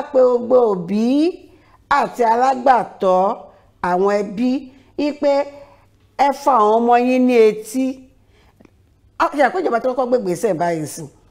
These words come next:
àwọn kan fẹ́ kó gbogbo wọn jọ, bóyá máa fún wọn, àwọn àṣìdánilẹ́kọ̀ọ́ fún wọn,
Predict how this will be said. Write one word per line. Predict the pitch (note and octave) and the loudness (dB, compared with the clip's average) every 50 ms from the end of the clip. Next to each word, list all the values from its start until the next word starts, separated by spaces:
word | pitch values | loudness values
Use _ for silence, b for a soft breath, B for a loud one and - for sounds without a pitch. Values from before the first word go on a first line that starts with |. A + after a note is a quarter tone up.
| _ _ - | _ _ -10
àwọn | - B3 B3 A#3+ | -6 -4 -4 -2
kan | B3 B3 B3 A#3+ | -2 -4 -4 -2
fẹ́ | B3 B3 A#3+ | -4 -4 -4
kó | A#3+ B3 A3+ | -4 -6 -6
gbogbo | G3 G3 F3+ F3+ F#3 F#3 | -6 -4 -2 -2 0 0
wọn | F3+ F3+ F3+ F3+ E3+ | 0 0 -2 -4 -4
jọ, | D#3+ F#3+ F3 E3 - - - b b b b b b b b | -4 -4 -4 -4 -6 -12 -20 b b b b b b b b
bóyá | b - F3+ A3+ A#3+ A#3 | b -8 -6 -4 -4 -2
máa | A3+ G#3 G3+ G#3 A3 | -4 -2 -2 -4 -6
fún | G#3 - A#3 G#3 | -6 -6 -6 -4
wọn, | F#3 F#3 G#3 | -4 -4 -4
àwọn | A3 A3+ G3 | -4 -4 -6
àṣìdánilẹ́kọ̀ọ́ | F3+ - E3 E3+ F3 G3 G3+ G#3+ A#3 A#3+ A#3+ - F3 | -6 -6 -8 -8 -6 -6 -6 -6 -6 -6 -6 -6 -8
fún | E3+ G3 G3+ G3 | -8 -6 -6 -6
wọn, | F3+ F3 F3 F3+ | -6 -6 -8 -12